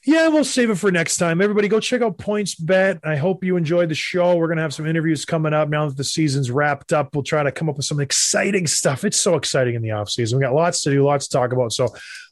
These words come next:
hope everybody has a good weekend, has a good fourth of July, has a good happy Canada Day.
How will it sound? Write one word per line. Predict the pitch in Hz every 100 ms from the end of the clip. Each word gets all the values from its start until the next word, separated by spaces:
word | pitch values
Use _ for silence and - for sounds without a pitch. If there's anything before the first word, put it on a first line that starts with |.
| -
hope | 190 208
everybody | 196 170 196 190
has | 170 185 170
a |
good | 185
weekend, | 175 175 190 - 185 170
has | 175
a |
good | 175 160
fourth | - 180 180
of |
July, | 147 160 160 165
has | 156 156
a | 160
good | 160
happy | 135 160 160
Canada | 135 170 160 156
Day. | 151 151 151